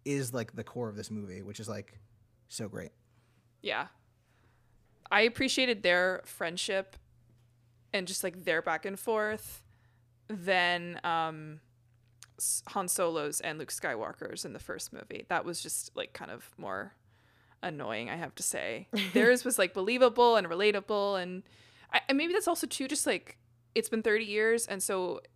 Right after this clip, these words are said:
Speaker 2: me and my age, I can relate more to how they interact with each other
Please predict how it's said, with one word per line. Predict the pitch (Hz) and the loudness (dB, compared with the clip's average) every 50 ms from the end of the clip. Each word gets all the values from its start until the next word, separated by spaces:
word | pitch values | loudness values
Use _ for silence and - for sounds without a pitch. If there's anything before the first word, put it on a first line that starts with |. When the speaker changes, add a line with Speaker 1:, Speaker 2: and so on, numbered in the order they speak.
| _ _ - | _ _ -10
Speaker 2:
me | 208 190 185 185 | -6 -4 -2 -2
and | 185 185 | 0 0
my | 175 175 180 170 | 0 0 0 -2
age, | 175 175 180 190 185 - | -4 -4 -2 -4 -4 -4
I | - 170 | -8 -8
can | - 214 196 | -6 -4 -2
relate | 185 180 175 175 | -2 -2 -2 -2
more | 185 175 175 180 | -2 -2 -4 -4
to | - - | -6 -6
how | - 196 185 | -4 -2 -2
they | 175 - 175 160 165 | -2 -2 -2 -2 -2
interact | 175 190 185 185 190 - | -2 -2 -4 -4 -4 -6
with | 240 214 | -8 -10
each | 202 202 - - | -8 -6 -4 -2
other | 214 208 220 214 214 214 214 226 | -2 0 0 0 0 -2 -2 -4